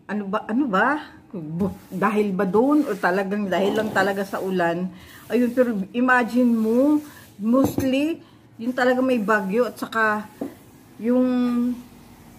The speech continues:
malakas talaga ba, na yun, walang ulan, tapos biglang umulan kinagabihan ng ilang oras, kinabuka-, uh, ano, wala na, lunubog-lubog na kami sa baha.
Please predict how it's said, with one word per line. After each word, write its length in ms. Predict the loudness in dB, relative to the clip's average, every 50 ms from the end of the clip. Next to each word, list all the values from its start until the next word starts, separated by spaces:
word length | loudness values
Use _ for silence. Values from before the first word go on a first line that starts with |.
| -20 -20 -20 -20 -20 -20 -20 -20 -10 -4
malakas 480 | 0 2 2 2 0 0 -4 -8 -6 -2
talaga 400 | 0 2 4 2 2 2 2 2
ba, 320 | 2 2 2 2 2 2
na 320 | 0 0 0 0 0 0 0
yun, 240 | 2 2 2 4 4
walang 320 | 4 4 4 2 0 0
ulan, 320 | 2 2 4 4 4 2
tapos 320 | 2 0 -2 -4 -6 -8 -8
biglang 400 | -8 -6 -2 -2 -2 -2 -2 -2
umulan 480 | -2 0 0 0 2 2 0 0 -2
kinagabihan 880 | -2 -2 -2 0 0 -2 -2 0 0 0 0 0 2 2 2 2 0 0 -2 -6 -16 -20 -20 -18 -8 -4
ng 160 | -4 -4 -2
ilang 320 | -2 0 0 2 2 0 0
oras, 320 | 0 0 0 0 0 -2 -4 -6 -2
kinabuka-, 560 | 2 2 2 2 0 -4 -6 -6 -6 -6 -4
uh, 160 | -4 -6 -6 -4 -2
ano, 400 | 0 2 4 4 4 2 2 -2 -6 -14 -20 -4 0
wala 240 | 2 4 4 6 4
na, 160 | 4 4 2
lunubog-lubog 960 | 0 -2 -2 -2 0 2 2 0 -2 -4 -6 -4 -4 -2 -2 -2 -4 -4 -6
na 80 | -6 -6
kami 240 | -4 -4 -4 -4 -4
sa 80 | -4
baha. 400 | -4 -4 -2 -2 -2 -4 -4 -6